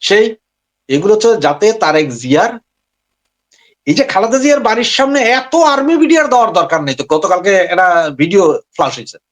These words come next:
দুই চার পাঁচজন পুলিশ হলেই চলে তো। এগুলো হচ্ছে যে সব যাতে নির্বাচন নিয়ে তোমরা বেশি কথা বলো না, তোমরা জীবন মৃত্যুর মাঝখানে আসো।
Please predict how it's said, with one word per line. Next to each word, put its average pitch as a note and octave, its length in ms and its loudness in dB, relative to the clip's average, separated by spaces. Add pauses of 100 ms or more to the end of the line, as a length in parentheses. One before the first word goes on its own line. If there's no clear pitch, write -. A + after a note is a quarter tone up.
(400)
দুই D#3 120 0
চার G#3 140 2
পাঁচজন G#3 380 -2
পুলিশ A#3 260 0
হলেই B3 180 0
চলে D#3+ 240 -2
তো। - 160 -20 (1800)
এগুলো F3+ 280 2
হচ্ছে C4+ 200 0
যে C4+ 100 2
সব C4+ 300 -2
যাতে F#3+ 240 0
নির্বাচন B3 540 0
নিয়ে C4+ 160 0
তোমরা C4+ 240 0
বেশি B3+ 260 0
কথা A#3+ 220 2
বলো A#3 220 2
না, B3+ 80 0
তোমরা B3 560 -2 (1120)
জীবন G#3+ 560 -2
মৃত্যুর G#3 360 -2
মাঝখানে F#3 440 -2
আসো। G2 260 -10